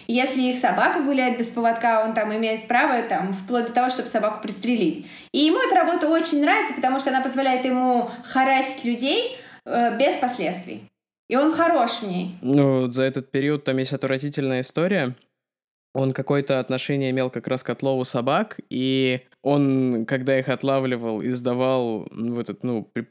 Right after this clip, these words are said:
Speaker 2: приют, там был какой-то о-, около десятидневный срок, в течение которого должны были найтись хозяева, и если они не находятся, то собаку усыпляли.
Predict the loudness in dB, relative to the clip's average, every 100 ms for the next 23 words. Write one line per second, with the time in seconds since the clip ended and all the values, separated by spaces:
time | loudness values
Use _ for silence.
0 | _ -4 0 2 0 -4 -6 -2 0 0
1 | 0 -2 -2 -2 -2 -2 -6 -8 -6 -2
2 | -2 -2 -2 -4 -2 -2 2 2 2 -2
3 | -2 0 0 -2 -14 -12 -8 -4 -4 -4
4 | -2 0 0 0 -2 -2 -2 -2 -2 -2
5 | -2 -4 -6 -8 -6 -4 0 0 2 2
6 | 0 0 -2 0 -2 -2 -2 0 0 -2
7 | -2 -4 -2 -2 0 -2 -6 -6 -4 -4
8 | -4 -4 -6 -6 -2 0 -2 -6